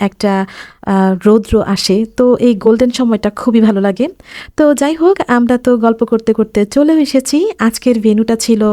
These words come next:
আর্মি গলফ গার্ডেনে। এখানে এসে আমরা পড়েছি। আমরা তো দূর থেকে এসেছি, যার ফলে একটু আগে আগে রওনা দেওয়াতে বেশ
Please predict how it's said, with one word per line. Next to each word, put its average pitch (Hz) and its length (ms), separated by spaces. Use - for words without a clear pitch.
আর্মি 214 440
গলফ 220 300
গার্ডেনে। 202 420
এখানে 220 400
এসে 220 340
আমরা 202 240
পড়েছি। 202 420
আমরা 254 280
তো 262 140
দূর 240 220
থেকে 294 300
এসেছি, 247 400
যার 208 220
ফলে 220 200
একটু 214 200
আগে 226 240
আগে 254 160
রওনা 208 240
দেওয়াতে 202 380
বেশ 202 240